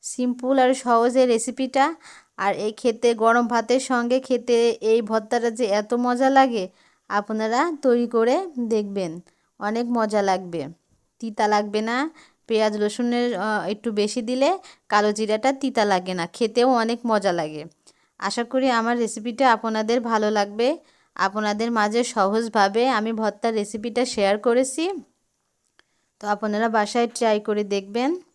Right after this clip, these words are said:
দেখুন আমার ভর্তাটা তৈরি হয়ে গেছে,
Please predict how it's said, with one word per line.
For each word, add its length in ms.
দেখুন 320
আমার 200
ভর্তাটা 440
তৈরি 280
হয়ে 240
গেছে, 260